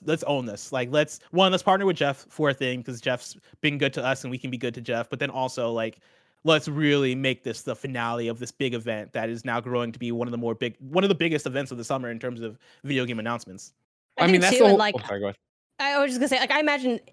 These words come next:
Speaker 2: if they have this stuff a lot, I mean, I don't know how hot things come in. Um, I feel like with any live production, any big event, stuff can come in really hot. So, like, I have,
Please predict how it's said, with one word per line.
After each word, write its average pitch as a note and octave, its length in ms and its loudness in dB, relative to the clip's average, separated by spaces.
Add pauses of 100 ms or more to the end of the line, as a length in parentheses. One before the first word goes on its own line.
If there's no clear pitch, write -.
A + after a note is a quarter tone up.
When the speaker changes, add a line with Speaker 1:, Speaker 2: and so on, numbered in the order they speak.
(140)
Speaker 2:
if B3+ 160 0
they B3+ 100 4
have A#3+ 200 0
this A#3 140 0
stuff A3+ 220 0
a A3 40 4
lot, G#3+ 140 4
I B3+ 80 4
mean, C4+ 100 4
I C#4+ 60 4
don't D#4 140 2
know C#4+ 120 2
how G3+ 160 2
hot G3 300 0
things A3+ 180 2
come A3+ 220 0
in. A3+ 300 2
Um, G3 300 2
I G3 60 2
feel A3+ 160 2
like G#3 140 -2
with G3+ 180 0
any G#3+ 180 2
live G3+ 280 2
production, G3 480 0
any G3 160 2
big G3 160 2
event, G3 400 2
stuff G#3 240 0
can F#3+ 280 0
come C#4+ 160 0
in D4+ 100 0
really D#4+ 200 2
hot. E4 400 2
So, G3+ 260 2
like, G3 160 2
I A3+ 100 4
have, G#3 200 -2